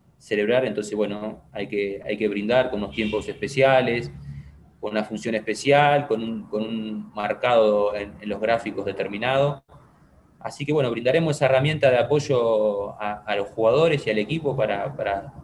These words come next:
sacar al máximo el provecho y reducir el tiempo por el poco tiempo que, de trabajo que, que tenemos por la, por la, por la competencia que hay en la semana.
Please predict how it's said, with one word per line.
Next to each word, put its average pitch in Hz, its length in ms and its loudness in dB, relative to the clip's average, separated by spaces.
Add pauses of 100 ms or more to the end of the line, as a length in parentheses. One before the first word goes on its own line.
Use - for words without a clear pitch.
sacar - 300 2
al 127 100 4
máximo 120 440 -2
el 113 100 -2
provecho 151 460 0
y - 20 2
reducir 120 340 0
el 123 140 -2
tiempo 139 400 0
por 107 100 0
el 101 60 -4
poco 117 200 -6
tiempo 117 280 -4
que, 104 180 -2
de 104 80 -4
trabajo 107 260 -4
que, 101 220 -8 (420)
que 104 120 -2
tenemos 127 420 2
por 101 140 0
la, 95 260 0
por 101 140 -4
la, 98 560 -4
por 104 80 0
la 98 100 0
competencia 107 580 -2
que 110 100 0
hay 110 60 2
en 104 60 0
la 98 80 -4
semana. - 500 -8